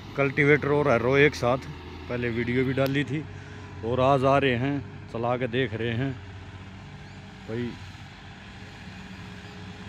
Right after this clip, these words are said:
तापड़ जम-, किला था पहले ही फाट में, एक, दो, तीन, चार, पाँच, छः, सात, आठ, नौ, दस,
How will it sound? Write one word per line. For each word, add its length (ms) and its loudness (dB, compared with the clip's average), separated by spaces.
तापड़ 320 -2
जम-, 240 -2
किला 300 4
था 160 2
पहले 220 -2
ही 180 0
फाट 240 -2
में, 200 -6
एक, 280 -6
दो, 120 -4
तीन, 180 -4
चार, 180 -4
पाँच, 260 -6
छः, 320 -8
सात, 400 -8
आठ, 160 -6
नौ, 120 -6
दस, 180 -6